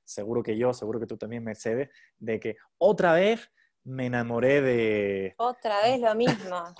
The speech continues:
Speaker 1: <laughs> "Otra vez lo mismo, me enamoré de una relación condenada al fracaso", ¿no? ¿Qué, qué nos
Speaker 2: Sí.
Speaker 1: podrías decir sobre esto?
Speaker 2: Es que en realidad uno ama y uno elige a los otros significativos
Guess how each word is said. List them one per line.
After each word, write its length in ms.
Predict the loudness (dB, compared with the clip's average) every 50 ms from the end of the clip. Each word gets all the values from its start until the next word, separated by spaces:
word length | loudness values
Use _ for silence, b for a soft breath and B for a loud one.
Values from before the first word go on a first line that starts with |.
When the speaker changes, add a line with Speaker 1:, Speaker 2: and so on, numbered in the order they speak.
| -18 -18 _
Speaker 1:
<laughs> 240 | -20 -20 -20 -8 _
"Otra 260 | 2 2 4 6 6 6
vez 100 | 6 4
lo 100 | 2 0
mismo, 280 | -2 -4 -6 -6 -6
me 80 | -4 -4
enamoré 340 | -4 -4 -2 0 2 2 2
de 80 | 2
una 160 | 0 0 0
relación 480 | 0 2 2 0 0 0 -2 -2 -2 -2
condenada 360 | -2 -2 -2 0 0 0 0
al 60 | -2
fracaso", 520 | -2 -2 -4 -2 0 -2 -2 -2 -4 -6 -6
¿no? 240 | -6 -6 -8 -10 _ b b b b b b b
¿Qué, 140 | -10 -4 -2
qué 100 | -2 -2
nos 100 | -2 -2
Speaker 2:
Sí. 80 | 0 2
Speaker 1:
podrías 240 | 4 4 4 4
decir 240 | 4 2 -2 -4 -4
sobre 300 | -2 0 2 2 2 2
esto? 280 | 2 0 -6 -14 -16 -16 -16 _ _ _ _ _ _ _ _ _ _ _ _ _ _ _ _ -20 -20 -20 _ _ _ _ _ _ _ 0
Speaker 2:
Es 160 | 0 0 -2 _
que 240 | 2 2 4 4 2 0
en 160 | -2 0 2
realidad 480 | 2 0 0 0 -2 -2 0 0 2 0 0 -4 -8 _ _ _ -20 -10 -4
uno 340 | 0 0 0 0 -2 -4 _
ama 560 | -2 0 0 0 0 0 0 -2 -2 -4 -8 _ _ _ _ _
y 140 | -8 -4 0
uno 280 | 0 0 0 0 -2 -2 -2
elige 720 | -2 -2 0 0 -2 -2 -4 -4 -2 -2 -2 -2 -4 -10 _ _ _ _ _ -8
a 200 | -6 -4 -4 -4
los 260 | -4 -4 -6 -2 0 0
otros 240 | 2 4 2 0
significativos 1300 | 0 -2 -4 -4 -4 -4 -4 -6 -4 -2 -2 -2 -2 0 0 2 4 4 4 4 0 -2 -6 -10 -20 _